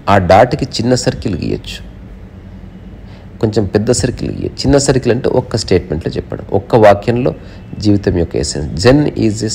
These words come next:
small circle" అన్నట్టు. అంటే దానికి ఎక్కువ ఫిలాసఫికల్ స్కోప్ లేదు. కానీ బుద్ధుడు ఏం చేశాడు? డాట్ పెట్టి ట్వెల్వ్ years of journey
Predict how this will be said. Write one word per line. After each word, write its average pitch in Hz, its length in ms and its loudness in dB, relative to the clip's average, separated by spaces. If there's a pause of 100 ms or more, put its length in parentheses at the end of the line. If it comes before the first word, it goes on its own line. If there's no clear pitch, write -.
small 92 320 2 (220)
circle" - 320 -4
అన్నట్టు. - 300 -12 (1200)
అంటే 95 120 0
దానికి 95 460 2 (500)
ఎక్కువ 98 240 -2
ఫిలాసఫికల్ 110 680 0
స్కోప్ - 420 -4
లేదు. - 500 -10
కానీ 104 120 4
బుద్ధుడు 104 360 0
ఏం 82 180 2
చేశాడు? - 420 -4 (460)
డాట్ 92 360 4
పెట్టి - 340 -4 (520)
ట్వెల్వ్ 113 340 2
years 107 440 0
of 95 40 -2 (180)
journey 90 320 2